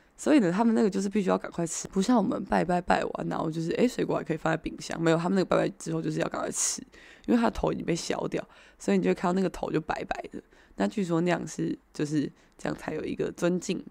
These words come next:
祖先的感觉吧。그러면은 오늘 아침에는 좀 차분한 아침 시간을 같이 보냈네요.今天早上一起度过了一个缅怀先人、慎终追远的文静的上午。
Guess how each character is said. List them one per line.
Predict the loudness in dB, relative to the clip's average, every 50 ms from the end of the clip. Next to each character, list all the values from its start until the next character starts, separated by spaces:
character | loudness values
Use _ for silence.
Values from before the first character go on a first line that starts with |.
| -16 -8
祖 | -8 -8 -6 -2
先 | 2 2 2 2
的 | 0 -2
感 | -6 -8 -12 -14 -16
觉 | -18 -16 -16 -16 -12
吧。 | -10 -10 -10 -10 -14 -4 0
그 | 2
러 | 2 2 4
면 | 4 2 2 2
은 | 2 -2 -4 -6 -10 _ _ _ _ _ _ _ 2
오 | 4 4 6
늘 | 4 4 2 0 0
아 | -2 -4 -4
침 | -4 -4 -2 0 2 4 4
에 | 4 4
는 | 2 0 -2 -6 -10 -14 _ -2
좀 | 2 4 4 4 4 0 -2 -6 -12 -18 _ -14
차 | -8 0 2 2
분 | 4 4 4 6 6 6
한 | 4 4 2 0 -2 -4
아 | -6 -6 -6
침 | -6 -4 0 0 2 2
시 | 0 0 0 0 2
간 | 2 2 2 4
을 | 2 2 0 -2 -6
같 | -6 -6 -6 -6 -4 -2 -2
이 | -2 -2 -4
보 | -2 -2 2 4
냈 | 4 4
네 | 4 4 2 2 2 4
요. | 4 4 4 2 -4 -12 -20 -20 -20 -20 -20 -20 _
今 | -4 -2 0 0
天 | 0 -2 -2
早 | -4 -6 -8
上 | -8 -6 -4 -4 -4 -2
一 | -4 -6
起 | -6 -6 -10
度 | -8 -6 -6 -4
过 | -4 -4 -2 -2
了 | 0
一 | 0 0 0
个 | 0 -2 -4 -2
缅 | -4 -2 -2 -2 -4 -4
怀 | -6 -6 -4 -4 -4
先 | -4 -4 -2 0 0 2
人、 | 2 0 0 -2 -4 -8 -12 -18 -20 -20 -20 _
慎 | -14 -2 2 4 4 4 2
终 | 2 0 2 2 2
追 | 2 2 2 4 4 4
远 | 4 2 0 -4
的 | -6 -6 -6 -6 -10 _ _
文 | 0 2 2 2 2 0 -2
静 | -2 -2 0 0 0 0
的 | -2 -4
上 | -2 0 0 -2 0 -2
午。 | -6 -10